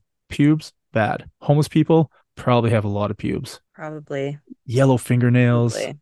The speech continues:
Speaker 1: right? And what if they're into, like, really weird shit? They're like, "Oh, suck on my toes." And you look down and it looks like peanut butter, but you know that's not peanut butter. It's just,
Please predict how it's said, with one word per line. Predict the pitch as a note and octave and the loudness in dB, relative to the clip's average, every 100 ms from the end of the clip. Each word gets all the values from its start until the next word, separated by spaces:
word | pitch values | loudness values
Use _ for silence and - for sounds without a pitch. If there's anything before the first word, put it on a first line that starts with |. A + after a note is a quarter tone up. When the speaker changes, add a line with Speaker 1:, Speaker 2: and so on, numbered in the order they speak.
| _ | _
Speaker 1:
right? | C3 D3+ | -2 2
And | D#3 | 4
what | D#3+ | 4
if | F#3+ | 2
they're | - | 2
into, | D#3 C#3+ B2+ | 4 4 4
like, | A#2+ A2+ C3+ | 2 0 -2
really | C3 B2 | 0 0
weird | A2 B2 A#2+ | 2 2 2
shit? | - A2 | -2 -4
They're | A2+ | -4
like, | A2 A2+ | -6 -4
"Oh, | C3+ A#2+ | -2 -2
suck | - C3 - | -4 -4 0
on | C3 | 2
my | A#2 | 2
toes." | - C3+ B2+ A2+ - | 2 2 2 0 -2
And | A#2+ | -2
you | B2 | 0
look | C#3 - | 0 0
down | A#2 A#2+ C3+ | -2 0 0
and | A2+ | -2
it | A#2 | -4
looks | B2 | -2
like | C3 A2 | -4 -4
peanut | - B2 C3 | -6 -4 0
butter, | C3+ D#3 | 0 2
but | C#3 - | 0 -2
you | A2 | -2
know | G#2+ A2+ C3 | -4 -2 0
that's | D3+ - | -2 0
not | D#3+ - | -2 0
peanut | D#3 D#3 D3 | 0 2 2
butter. | D#3 D#3+ | 2 2
It's | A2+ - | 0 -4
just, | A#2 - | -8 -8